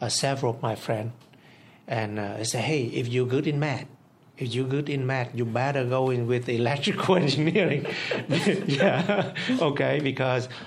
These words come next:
uh, electrical engineering require a lot of math, and at that time, uh, technology, back to nineteen ninety-five, technology changing a lot, and they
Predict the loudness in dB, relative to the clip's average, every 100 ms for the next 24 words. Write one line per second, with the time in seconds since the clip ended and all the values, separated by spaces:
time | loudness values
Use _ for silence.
0 | -8 0 2 2 2 2 2 0 0 0
1 | 2 0 0 0 0 0 2 0 0 0
2 | 0 2 2 2 2 0 0 -2 0 -2
3 | -4 -6 -6 -4 -4 -6 -6 -4 -2 -2
4 | -6 -12 -18 -18 -12 -4 -2 -2 -4 -2
5 | -2 0 -2 -2 -2 0 -2 -2 -2 -2
6 | -2 -2 -2 0 0 0 -2 -2 -2 -2
7 | -4 -4 -4 -2 -4 -4 -4 -2 -4 -4
8 | -2 -2 -2 -2 -2 -2 -2 -4 -4 -4
9 | -2 -2 -2